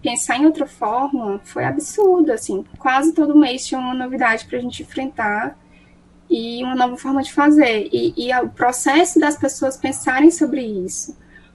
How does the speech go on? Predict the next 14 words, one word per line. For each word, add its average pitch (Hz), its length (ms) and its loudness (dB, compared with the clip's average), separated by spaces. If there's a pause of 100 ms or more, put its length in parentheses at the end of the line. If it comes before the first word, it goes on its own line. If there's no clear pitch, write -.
(120)
Porque - 640 -2 (120)
eu 240 160 -2
não, 294 280 4
eu 240 160 0
não 277 300 4 (160)
tomo 320 300 4
atitude 302 380 0
de 240 140 -8
cima 269 280 0
pra 269 200 -2
baixo. 254 560 0
É 220 160 -2
geralmente 240 480 -4
um, 277 60 2